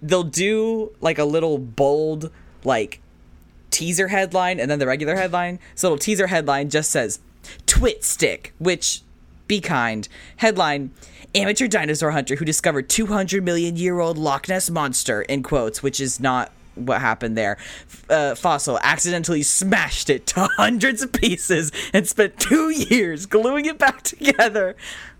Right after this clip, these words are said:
Like, leave him alone. It was an accident. Listen, I made fun of him a little bit, but when the sun comes for him,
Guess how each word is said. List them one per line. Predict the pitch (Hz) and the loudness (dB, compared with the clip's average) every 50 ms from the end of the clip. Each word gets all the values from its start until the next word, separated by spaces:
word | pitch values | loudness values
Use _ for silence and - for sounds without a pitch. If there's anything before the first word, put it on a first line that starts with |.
| - - - | -18 -6 -4
Like, | 320 330 - - - - - - - - - - - - - - - - - - | -4 -2 -2 -6 -8 -10 -14 -18 -18 -18 -20 -20 -20 -20 -20 -20 -20 -20 -10 -6
leave | 302 302 320 392 427 - | -4 -2 -2 -2 -6 -8
him | - - 330 381 | -12 -10 -8 -6
alone. | 320 311 320 - - 262 262 294 359 453 440 403 370 359 - - | -6 -8 -8 -8 -6 -4 -4 -2 -2 -4 -6 -6 -8 -12 -16 -8
It | - - 302 | -6 -4 -2
was | 392 392 - | -2 -2 -4
an | 349 269 | -4 -6
accident. | - - 240 254 285 285 - - 285 247 262 226 196 - - - - - - | -4 -4 -4 -4 -4 -4 -6 -6 -2 -2 0 -2 -2 -4 -10 -18 -20 -4 0
Listen, | 285 277 - 277 240 - | 0 2 2 0 0 2
I | - 208 226 240 | 4 4 4 4
made | 254 262 262 240 | 2 0 -2 0
fun | - 240 240 240 | 2 2 4 4
of | 254 226 | 2 0
him | 240 226 196 | 0 0 2
a | 190 | 2
little | 170 156 143 139 139 | 2 2 2 2 2
bit, | 135 147 147 165 - - - - | 2 2 0 0 -2 -4 0 0
but | 185 175 | 0 2
when | 165 190 170 | 2 0 0
the | 165 | 0
sun | 165 - - - - 208 220 247 254 | 0 0 0 2 2 2 2 2 2
comes | 226 277 269 269 254 | 2 2 2 2 2
for | - 277 294 | 2 2 4
him, | 294 302 311 311 311 294 | 4 4 2 0 -2 -6